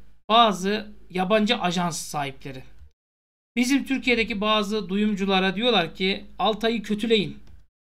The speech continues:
E, bizim karşılığı ne olacak? "Altay Bayındır'ı kötüleyin. Kamuoyu oluşturun. Biz Fenerbahçe yönetimine gidip kaleci sunacağız." diyor.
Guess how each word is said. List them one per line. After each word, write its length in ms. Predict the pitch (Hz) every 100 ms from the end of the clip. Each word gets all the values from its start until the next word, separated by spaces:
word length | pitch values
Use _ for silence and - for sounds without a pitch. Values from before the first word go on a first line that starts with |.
| _ _ _ _ _ _ _ _ 160
E, 320 | 196 220 180
bizim 280 | 202 208 - - - - - - -
karşılığı 440 | 185 - 226 269
ne 100 | 262
olacak? 400 | 208 196 269 - - - - _ _ _ _ -
"Altay 420 | 170 196 233 226
Bayındır'ı 380 | 220 233 214 196
kötüleyin. 560 | 185 160 208 302 - - - - _ _ _ _ -
Kamuoyu 480 | 180 202 247 254
oluşturun. 580 | 277 269 - 285 311 269
Biz 140 | 214 -
Fenerbahçe 460 | 247 247 226 220
yönetimine 360 | 220 233 220 220
gidip 240 | 226 247
kaleci 300 | 202 196 220
sunacağız." 520 | 202 160 151 139 127
diyor. 280 | 131 131 -